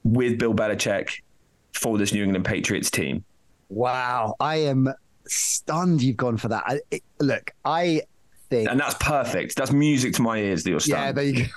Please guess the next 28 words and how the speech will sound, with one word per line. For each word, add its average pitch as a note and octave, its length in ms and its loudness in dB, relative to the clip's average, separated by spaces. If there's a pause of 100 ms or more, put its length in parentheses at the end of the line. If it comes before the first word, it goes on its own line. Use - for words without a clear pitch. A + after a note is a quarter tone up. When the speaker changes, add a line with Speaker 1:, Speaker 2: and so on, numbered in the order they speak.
Speaker 1:
Do - 80 0
you C#3 60 2
know C3+ 80 2
what C3 100 2
I B2 80 0
mean? A#2 200 4
That's B2 180 0
music B2+ 540 4
to G#2+ 60 0
Speaker 2:
<laughs> - 20 2
I - 20 2
Speaker 1:
my G#2+ 160 0
ears. F#2 280 0
Speaker 2:
give F3 140 0
you C3 140 2 (100)
plenty G#3 360 2
of G3+ 80 0
compliment. B2+ 540 0
This D3+ 160 -2
is, B2 200 0 (340)
this D3 180 0
is C3 80 2
what B2+ 120 2
I A2+ 40 0
gotta G#2 120 2
deal G2 220 2
with, F2 140 0
gang. F2 260 -2